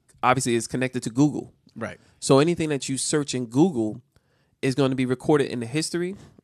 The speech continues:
Speaker 1: and used in their algorithm so that when you're watching YouTube videos, they're going to make recommendations based on your search history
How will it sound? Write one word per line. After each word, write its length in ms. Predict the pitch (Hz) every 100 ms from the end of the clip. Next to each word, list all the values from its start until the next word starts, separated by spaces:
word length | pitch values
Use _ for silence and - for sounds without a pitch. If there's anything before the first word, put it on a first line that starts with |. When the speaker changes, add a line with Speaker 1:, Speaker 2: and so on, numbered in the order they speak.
| -
Speaker 1:
and 180 | 123 120
used 240 | 156 151
in 80 | 131
their 200 | 147 170
algorithm 600 | 131 131 123 120 120 117 - _ _
so 160 | - 135
that 100 | 123
when 140 | 131
you're 100 | 123
watching 480 | 123 139 147 135 123
YouTube 420 | 139 131 131 113
videos, 640 | 143 202 123 87 101 - _ _ _ _ _
they're 300 | - 139 156
going 180 | 147 131
to 80 | 127
make 200 | 127 120
recommendations 680 | 127 127 123 120 131 123 117
based 260 | 123 120 120
on 80 |
your 120 | 110 104
search 320 | 143 151 -
history 420 | 156 156 151